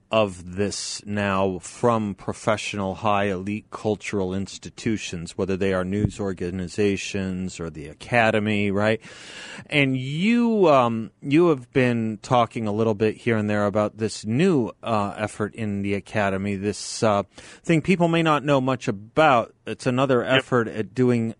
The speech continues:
Speaker 1: the right thing by our children, uh, the University of Austin. You wanna say something about that?
Speaker 2: Yeah, well, I had actually gotten word about this new University of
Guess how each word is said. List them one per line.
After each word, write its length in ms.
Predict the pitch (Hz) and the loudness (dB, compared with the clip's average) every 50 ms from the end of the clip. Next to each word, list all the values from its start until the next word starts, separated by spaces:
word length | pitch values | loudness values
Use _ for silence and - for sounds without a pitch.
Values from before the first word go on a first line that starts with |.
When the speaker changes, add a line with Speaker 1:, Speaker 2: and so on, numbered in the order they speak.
| _ | _
Speaker 1:
the 140 | 98 110 104 | -4 -2 0
right 280 | 104 113 117 113 107 - | 2 4 4 2 0 -2
thing 380 | - - - 147 151 139 123 | -6 -2 0 0 2 2 0
by 240 | 107 110 110 104 101 | 2 2 4 4 2
our 320 | - - 101 104 98 92 90 | 0 -2 -2 -2 -2 -2 -4
children, 680 | - - - 107 95 95 87 - 104 101 104 107 98 - _ | -6 -4 -2 -2 -2 -2 -2 -4 -4 -4 -4 -6 -10 -12 _
uh, 260 | - 107 107 104 104 | -4 -2 0 0 0
the 140 | 104 95 104 | 0 -2 -2
University 500 | 104 117 117 113 107 117 110 - - 123 | -2 -2 0 0 0 -2 -4 -2 -2 -2
of 160 | 107 101 95 - - _ | -2 -2 -4 -8 -6 _
Austin. 800 | 135 147 139 135 127 - - - - - _ - 170 151 135 120 - | 2 2 2 2 0 -4 -10 -14 -14 -14 _ -12 -12 -12 -12 -14 -12
You 120 | 95 98 | -8 -6
wanna 160 | 107 120 131 120 | -6 -6 -6 -6
say 180 | - - 151 | -4 -4 -4
something 380 | 143 - - 165 - - 165 160 | -4 -4 -6 -6 -6 -6 -6 -6
about 320 | 160 151 160 160 160 - | -4 -2 -4 -4 -4 -6
that? 300 | - 170 170 170 170 - _ _ _ _ _ _ _ _ - - - _ _ _ - | -8 -10 -8 -10 -10 -14 _ _ _ _ _ _ _ _ -20 -20 -20 _ _ _ -2
Speaker 2:
Yeah, 200 | - 185 202 202 | 2 4 4 6
well, 180 | 196 202 202 | 4 2 2
I 160 | 202 196 196 | 4 4 4
had 200 | 247 294 254 202 - - | 4 4 2 0 2 2
actually 300 | 185 190 - - 196 160 | 2 2 2 0 0 2
gotten 320 | 147 156 147 - 151 139 | 2 2 2 0 -2 -2
word 240 | 127 147 160 170 170 | 0 0 0 0 -2
about 380 | 151 131 135 127 127 123 - | 0 0 2 2 2 0 0
this 180 | - 123 120 117 - - | -2 -2 -2 -2 -4 -4
new 400 | 135 120 120 123 123 120 117 113 - _ _ _ _ - | -2 -2 0 0 0 -2 -4 -8 -12 _ _ _ _ -8
University 760 | 117 123 135 131 123 110 120 123 120 - - 120 110 113 107 | -6 -4 -4 -4 -2 -2 -4 -4 -4 -6 -8 -6 -4 -2 -2
of 100 | 101 95 | -4 -4